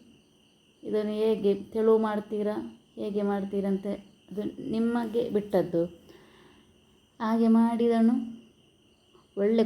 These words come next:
ಕುದಿ ಬರ್ಬೇಕಿದು. ಟೇಸ್ಟಿಗೆ ಸ್ವಲ್ಪ ಉಪ್ಪು ಹಾಕಿ, ಉಪ್ಪು ಹಾಕಿ ಅದೊಂದು ಒಳ್ಳೆ ಕುದಿ ಬರಲಿ. ಒಳ್ಳೆ ಕುದಿ ಬಂದ ಮೇಲೆ ಮತ್ತೆ ನೀವು ಅದಕ್ಕೆ ಈ ನಮ್ಮ ಸೌಟು ಉಂಟಲ್ವ, ಅದು ಹಾಕ್ತಾನೇ ಇರಬೇಕು, ಇಲ್ಲದ್ರೆ ಅದು ಕುಕ್ಕರ್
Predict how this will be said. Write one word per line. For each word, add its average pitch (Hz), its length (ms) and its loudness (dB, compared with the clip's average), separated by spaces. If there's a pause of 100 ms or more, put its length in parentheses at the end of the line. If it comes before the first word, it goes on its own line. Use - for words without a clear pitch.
ಕುದಿ 214 240 0
ಬರ್ಬೇಕಿದು. 185 580 2 (1000)
ಟೇಸ್ಟಿಗೆ 208 420 -2
ಸ್ವಲ್ಪ 208 220 0
ಉಪ್ಪು 214 220 -8
ಹಾಕಿ, 165 300 -4 (1000)
ಉಪ್ಪು - 180 -18
ಹಾಕಿ 190 180 -2
ಅದೊಂದು 190 280 2 (100)
ಒಳ್ಳೆ 185 260 2
ಕುದಿ 196 260 0
ಬರಲಿ. 170 340 2 (800)
ಒಳ್ಳೆ 185 300 0
ಕುದಿ 196 240 2
ಬಂದ 185 180 2 (120)
ಮೇಲೆ 175 280 2 (880)
ಮತ್ತೆ 190 320 -4
ನೀವು 220 260 -2
ಅದಕ್ಕೆ 208 360 -4 (800)
ಈ 190 40 0 (120)
ನಮ್ಮ 208 200 0 (440)
ಸೌಟು 226 400 0
ಉಂಟಲ್ವ, 175 320 2 (520)
ಅದು 185 200 0
ಹಾಕ್ತಾನೇ 214 460 0 (120)
ಇರಬೇಕು, 185 460 0 (500)
ಇಲ್ಲದ್ರೆ 185 400 2
ಅದು 180 200 -2
ಕುಕ್ಕರ್ 202 400 -2